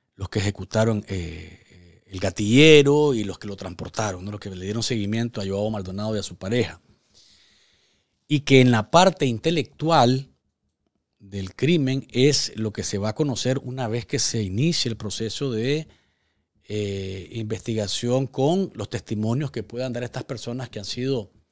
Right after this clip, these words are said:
capturadas. Danilo Aguirre Sequeira, eh, ha dicho que se trata de una confusión. Cuando, cuando los medios de comunicación le buscamos al ver aquel video en el cual aparecía él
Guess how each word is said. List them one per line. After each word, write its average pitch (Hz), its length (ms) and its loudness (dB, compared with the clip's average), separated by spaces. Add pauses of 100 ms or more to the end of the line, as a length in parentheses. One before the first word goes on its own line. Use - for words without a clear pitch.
(720)
capturadas. 113 920 2 (200)
Danilo 160 360 0
Aguirre 175 260 2
Sequeira, 117 720 -2 (960)
eh, 98 560 -8 (440)
ha 139 120 6
dicho 156 380 6
que 135 100 -2
se 113 140 -2
trata 120 340 -2
de 110 80 0
una 117 280 0
confusión. 107 880 0 (140)
Cuando, 95 520 -8
cuando 101 300 -4
los 95 140 -4
medios 160 200 4
de 175 80 2
comunicación 143 840 -2 (380)
le 104 120 -4
buscamos 113 840 4 (1120)
al 107 240 -2
ver 117 180 6
aquel 147 260 4
video 143 440 8
en 110 100 0
el 98 100 -4
cual 123 200 -2
aparecía 127 640 2
él 131 280 4